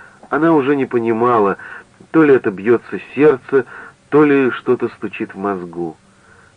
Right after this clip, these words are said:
Она видела в своем воображении танец дикарей. Он длился очень долго. Танцоры крутились в хороводе все быстрее и быстрее,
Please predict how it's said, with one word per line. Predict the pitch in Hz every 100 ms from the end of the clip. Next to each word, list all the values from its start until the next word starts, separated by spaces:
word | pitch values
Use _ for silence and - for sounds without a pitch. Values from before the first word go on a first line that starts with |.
| _
Она | 95 107 110
видела | 127 120 123 117 101
в | -
своем | 98 98 117 110 101 -
воображении | - 92 87 90 85 90 135 131 120 113 -
танец | 101 104 98 87 - -
дикарей. | 95 95 - 90 85 - _ _ _ _ _ _ _ _ _ _ _ _ _ -
Он | 135 135
длился | 123 151 143 - 135
очень | 117 131 131 110
долго. | 98 90 82 - - _ - - - _ _ -
Танцоры | 117 104 135 131 110
крутились | - 101 123 113
в | -
хороводе | 113 107 110 131 117
все | - 110
быстрее | 101 - - 120 113
и |
быстрее, | 110 110 - 107 123 120